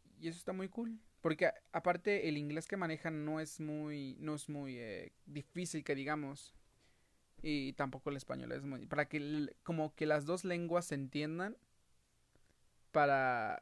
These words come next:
no sé, cu-, eh, cul-, <sighs> como, como, no sé cómo se dice, culti-, cultivarse de cultura. <laughs> Esa no era la palabra, pero ok,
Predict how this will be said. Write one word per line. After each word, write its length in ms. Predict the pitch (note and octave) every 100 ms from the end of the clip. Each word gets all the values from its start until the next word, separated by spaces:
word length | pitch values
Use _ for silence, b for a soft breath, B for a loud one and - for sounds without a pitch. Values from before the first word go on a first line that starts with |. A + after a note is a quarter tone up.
| -
no 180 | D3+ D#3+
sé, 320 | - D3 C#3+
cu-, 220 | _ -
eh, 280 | E3 D#3 D3 C#3+ - _ _ _
cul-, 220 | - D#3+ - _ _ _ _
<sighs> 360 | - C3 - -
como, 280 | D#3+ D#3 D#3+
como, 180 | F#3 F3
no 180 | F#3
sé 120 | F#3 F#3+
cómo 160 | F3+
se 120 | E3+
dice, 80 | D3
culti-, 400 | - D3+ - D#3 _ _ b b b b
cultivarse 800 | G3 F#3 E3 D3 D#3+ E3+ - G3+
de 360 | F#3 D3+ C3 C3
cultura. 460 | D3 C3+ E3 A#3 A3+ -
<laughs> 420 | C#3 C#3 D#3 C#3 b b b b b b -
Esa 160 | D3 E3+
no 80 | D#3
era 100 | D3+
la 80 | D3
palabra, 300 | C#3+ D3 D#3
pero 180 | D3
ok, 200 | - D#3